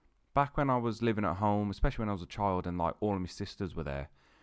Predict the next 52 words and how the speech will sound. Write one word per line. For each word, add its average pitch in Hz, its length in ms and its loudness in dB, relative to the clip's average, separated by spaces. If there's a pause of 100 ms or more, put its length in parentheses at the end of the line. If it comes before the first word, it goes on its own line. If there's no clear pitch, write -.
(380)
um, 92 260 0
it 90 40 0
was 90 60 -6
quite - 220 4
a - 20 4
rarity 104 380 2
for 95 140 -4
my 90 100 0
dad 85 280 -2
to 85 60 -10
sit - 300 -8
at 101 160 -2
the 95 80 -10
dinner 110 240 -2
table, 120 540 -4 (120)
apart 101 260 0
from 85 120 -6
Christmas. 98 680 -6 (1000)
And, 95 160 0
um, 90 480 0
it 117 120 -2
was 120 120 -2
always 135 240 2
nice 123 220 0
for - 120 -6
when 117 120 2
he 107 80 -2
came 98 400 -4 (100)
and - 100 -10
sat 117 220 -2
with 120 160 -4
us. 127 120 -4
So 143 80 -2
it - 20 0
was 143 120 -2
a 160 40 -2
really 180 180 2
nice 151 260 -2
moment, 131 360 0
really. 73 400 -4 (560)
Um, 87 500 -2 (400)
you 65 60 -10
know, 73 200 -6
family 98 300 -2
dinners, 220 400 -2
isn't 254 220 -4
it? - 180 -4 (960)
And 117 100 -2
there 120 60 2
was 117 100 0
always 131 220 2
those 127 200 0